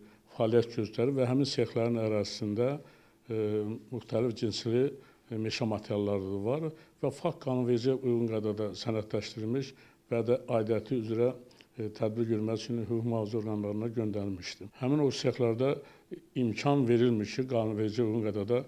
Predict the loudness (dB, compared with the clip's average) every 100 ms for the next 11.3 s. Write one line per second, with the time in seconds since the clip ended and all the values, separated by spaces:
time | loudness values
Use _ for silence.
0 | -10 -20 _ -6 -6 -4 0 2 2 0
1 | 0 0 2 2 2 0 0 0 0 0
2 | -2 0 0 0 -2 -6 -4 -4 -4 -8
3 | -20 _ 2 8 8 8 6 6 6 8
4 | 6 4 4 4 2 -2 -18 -20 -20 -8
5 | -4 -4 0 2 4 4 4 4 2 0
6 | 0 2 2 4 2 2 0 -2 0 2
7 | 4 4 4 2 0 -2 -4 -2 0 0
8 | 0 0 -2 2 0 0 0 0 0 -4
9 | -10 -20 _ -12 -2 0 0 0 0 0
10 | 0 0 0 0 -2 -4 -4 -4 -2 -4
11 | -4 -8 -10